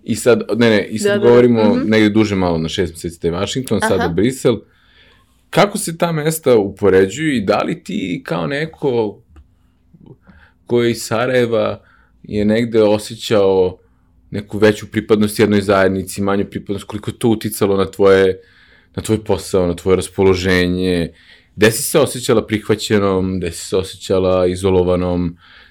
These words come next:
Speaker 1: Naravno da su tu mnoge varijabi-, e, varija-, varijabile, pošto su ipak negde si putovala sa tim nekim kolegama, nekad si bila
Speaker 2: Mhm.
Speaker 1: sama,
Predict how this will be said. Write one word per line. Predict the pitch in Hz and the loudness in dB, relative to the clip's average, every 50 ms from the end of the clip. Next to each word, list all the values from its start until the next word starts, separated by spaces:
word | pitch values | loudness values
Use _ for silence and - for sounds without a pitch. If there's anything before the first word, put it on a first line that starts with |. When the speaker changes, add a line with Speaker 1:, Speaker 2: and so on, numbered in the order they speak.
| _ - - | _ -4 0
Speaker 1:
Naravno | 107 110 117 135 147 143 | 2 2 2 2 0 -2
da | 135 123 | -2 -4
su | 127 - 110 | -4 -6 -10
tu | - - 127 | -6 -2 2
mnoge | 123 123 127 127 123 123 | 2 4 4 2 2 2
varijabi-, | 113 110 110 110 107 104 104 110 117 110 | 2 4 4 4 4 2 2 0 -2 0
e, | - 107 | 0 2
varija-, | 110 107 104 101 98 98 101 104 104 107 - _ | 2 4 4 4 2 4 2 2 0 0 -6 _
varijabile, | - 98 98 98 92 95 107 113 107 90 80 | -6 -4 -2 -2 -2 0 0 0 0 0 -2
pošto | 87 82 _ - 87 | -10 -14 _ -20 -20
su | - - 90 | -10 -8 -8
ipak | 82 - 87 | -8 -8 -8
negde | 87 90 87 82 | -6 -6 -6 -6
si | 82 - 82 | -8 -10 -10
putovala | 92 95 - - 92 87 87 | -10 -8 -4 -2 0 0 -2
sa | 78 - 85 | -2 -8 -12
tim | - 98 92 | -8 -6 -6
nekim | 90 87 - - 92 | -6 -6 -6 -8 -10
kolegama, | 87 - 98 98 95 95 104 107 104 98 | -4 0 2 2 2 2 2 0 0 -2
nekad | 92 87 82 87 82 | -4 -6 -8 -10 -16
si | - - 87 | -14 -8 -4
bila | 90 87 85 | -2 -2 -2
Speaker 2:
Mhm. | 82 80 | -2 -4
Speaker 1:
sama, | - 113 120 127 131 131 127 110 | -2 0 0 2 2 0 0 -2